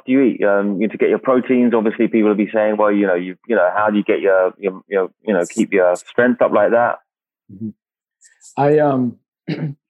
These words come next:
Speaker 2: I will do a, a smoothie, um, every day after Mysore. So around, like, eleven thirty or something is my first meal of the day. Um, and I'll, I'll usually have a smoothie with, like, um, some sort of non-dairy milk, either, like, oat milk or almond milk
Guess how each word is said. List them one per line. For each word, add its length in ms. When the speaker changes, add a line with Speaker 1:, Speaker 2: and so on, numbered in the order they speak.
Speaker 2:
I 480
will 160
do 300
a, 40
a 160
smoothie, 640
um, 480
every 180
day 160
after 260
Mysore. 500
So 140
around, 220
like, 120
eleven 260
thirty 260
or 80
something 260
is 80
my 100
first 280
meal 220
of 60
the 60
day. 220
Um, 200
and 80
I'll, 560
I'll 120
usually 220
have 80
a 40
smoothie 520
with, 160
like, 300
um, 400
some 200
sort 180
of 80
non-dairy 460
milk, 240
either, 180
like, 200
oat 180
milk 320
or 60
almond 280
milk 220